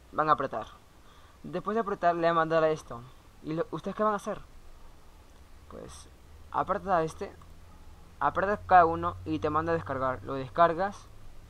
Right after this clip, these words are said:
fum. Otro. Lo descargas, fum.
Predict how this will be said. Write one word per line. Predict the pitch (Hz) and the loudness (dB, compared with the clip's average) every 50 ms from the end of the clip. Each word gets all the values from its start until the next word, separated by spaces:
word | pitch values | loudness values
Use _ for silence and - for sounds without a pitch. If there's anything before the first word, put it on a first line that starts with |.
| - | -16
fum. | 135 127 123 123 123 - - - - - - - - - - - | -14 -14 -14 -14 -14 -16 -16 -18 -18 -18 -18 -16 -14 -12 -2 2
Otro. | 139 151 139 - 123 120 - - - - - - - - - - - - - - - - - | 2 2 2 2 -6 -12 -12 -14 -16 -16 -14 -14 -14 -16 -16 -16 -16 -16 -16 -16 -16 -12 -8
Lo | 139 139 | -8 -6
descargas, | 135 135 127 - - 185 190 196 180 202 202 214 - - - - - - - - - - - - - - - - - | -6 -6 -4 4 8 8 8 8 6 0 -2 -4 -4 -10 -16 -18 -18 -18 -20 -18 -18 -16 -16 -16 -16 -16 -16 -16 -16
fum. | - - - 139 123 120 | -14 -12 -10 -10 -10 -10